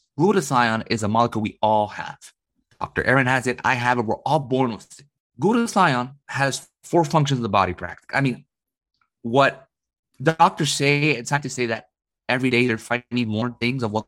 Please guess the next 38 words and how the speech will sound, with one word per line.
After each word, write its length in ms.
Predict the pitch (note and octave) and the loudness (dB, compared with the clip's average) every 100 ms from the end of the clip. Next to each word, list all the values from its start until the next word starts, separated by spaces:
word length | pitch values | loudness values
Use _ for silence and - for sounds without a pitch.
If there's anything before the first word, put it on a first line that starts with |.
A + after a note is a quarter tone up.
| - | -2
glutathione 340 | A2+ A2 A#2+ A#2 | -2 0 -2 0
does. 260 | B2 D#3 - _ | -2 -4 -14 _
And 260 | - C#3+ C#3 | -4 -2 0
there's 120 | C#3 - | 0 2
over 200 | D#3 D3+ | 2 4
a 40 | |
hundred 280 | C#3+ D3+ D3 | 2 0 2
thousand 240 | C#3 C#3 | 2 2
articles 400 | - A#2+ C3+ D3+ | 2 2 0 -4
on 100 | D3+ | -4
glutathione. 580 | D#3+ D#3+ D3+ D#3+ D#3+ D#3 _ - | -4 -4 -2 -2 -2 -4 _ -10
But 100 | A#2+ | -8
since 160 | A#2+ B2 | -6 -2
we 60 | |
don't 100 | C3 | 2
want 140 | C3+ A2 | 2 0
to 60 | |
bore 200 | - B2 | 2 4
the 100 | B2+ | 4
listeners, 520 | G#2 A2 - E3 E3 - - - - - | 2 0 -4 -6 -8 -14 -20 -20 -20 -12
the 140 | - A#2 | -4 -2
best 340 | C3 D#3 - | 0 0 0
way 160 | D#3+ D#3+ | 0 0
to 140 | D3+ C3 | 0 -4
know 140 | A#2+ C3 | 0 2
about 240 | C#3 A#2+ | 2 0
glutathione 560 | A#2 A2 G#2+ G#2+ B2+ C#3+ - _ _ _ _ - | 0 -2 -2 -2 -2 -4 -8 _ _ _ _ -10
is 140 | A#2 | -8
to 120 | - | -4
remember 280 | A2+ A2+ B2+ | -2 0 0
this 220 | C3 B2+ - | 0 -4 -4
acronym. 460 | G#2 G#2 F2+ D#2+ - _ _ - | -4 -4 -4 -6 -8 _ _ -12
And 120 | G2+ | -10
the 60 | - | -4
acronym 480 | - C#3+ D3 B2+ | -2 0 0 0
is 100 | A#2+ | -2
called 300 | - A#2+ A#2 - | -4 -4 -4 -4
idea. 640 | A2+ B2+ C3 A2 G2 D2 | -2 0 -2 -2 -2 -4